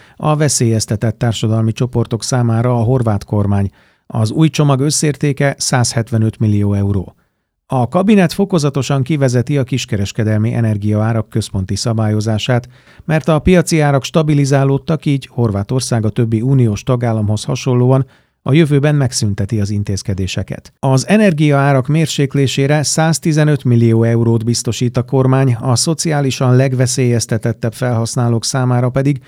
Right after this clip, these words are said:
további ötvenegy millió eurót. Csaknem tizenötezer munkanélküli veterán számára egyszeri száz eurót adnak a megélhetési költségek csökkentésére.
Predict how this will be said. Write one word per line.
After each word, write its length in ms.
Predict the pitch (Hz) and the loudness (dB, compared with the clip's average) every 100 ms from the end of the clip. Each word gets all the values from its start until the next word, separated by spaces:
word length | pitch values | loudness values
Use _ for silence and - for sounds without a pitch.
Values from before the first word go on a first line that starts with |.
| - - | -20 -6
további 440 | 113 107 101 123 | -2 -2 -2 -2
ötvenegy 480 | 135 127 120 113 104 | -2 0 0 0 0
millió 380 | 107 104 101 104 | 2 2 2 0
eurót. 460 | 110 107 - - _ _ _ _ - | 0 0 -4 -10 _ _ _ _ 0
Csaknem 380 | 175 185 175 | 0 2 0
tizenötezer 640 | 156 196 165 165 160 147 151 | 2 2 4 2 2 2 4
munkanélküli 640 | 175 160 151 135 123 131 | 4 4 2 0 2 2
veterán 420 | 131 135 135 113 110 | 2 2 0 0 0
számára 520 | - 139 131 120 120 | 0 0 2 2 0
egyszeri 400 | 160 - 131 117 | -2 -2 -2 -2
száz 360 | - 117 104 | -2 -2 0
eurót 400 | 101 101 101 104 | 0 0 -2 -4
adnak 340 | 113 117 120 - - _ | -4 0 0 -2 -20 _
a 100 | - | -4
megélhetési 720 | 135 117 101 92 101 101 - | -2 0 -2 -2 -4 -4 -4
költségek 520 | - 123 123 110 104 101 | -2 -2 0 -2 -2 -4
csökkentésére. 1000 | 123 120 113 101 101 95 107 98 87 | -4 -4 -4 -2 -4 -4 -4 -4 -8